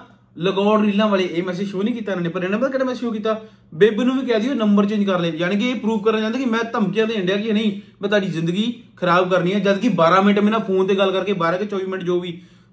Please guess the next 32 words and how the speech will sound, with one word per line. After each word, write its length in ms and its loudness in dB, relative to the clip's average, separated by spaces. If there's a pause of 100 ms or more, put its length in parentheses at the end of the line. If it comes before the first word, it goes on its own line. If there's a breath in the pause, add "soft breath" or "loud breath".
phone 200 4
ਤੇ 60 4
ਗੱਲ 140 4
ਕਰਕੇ 200 2
ਬਕਵਾਸ 400 0
ਕਰਕੇ 200 -2
ਹਟੀ 160 -2
ਸੀ 100 -4
ਕਿ 60 -2
ਤੂੰ 180 -4
ਜੋ 180 0
ਕਰਨਾ 260 -2
ਕਰ 160 -2
ਲੈ, 200 -2
ਅਸੀਂ 120 -6
ਕੁਛ 220 -6
ਨਹੀਂ 120 -4
ਕਰ 120 -6
ਸਕਦੇ, 300 -8 (320 loud breath)
ਅਸੀਂ 140 -6
ਕੁਛ 140 -8
ਕਰਨਾ 260 -2
ਨਹੀਂ 100 0
ਚਾਹੁੰਦੇ, 200 -4
ਤੇਰੇ 220 0
ਮੂੰਹ 180 -2
ਨਹੀਂ 100 -2
ਲੱਗਣਾ 200 -4
ਚਾਹੁੰਦੇ, 280 -4
ਤੂੰ 100 -2
ਲੋਕਾਂ 300 2
ਦੀਆਂ 160 0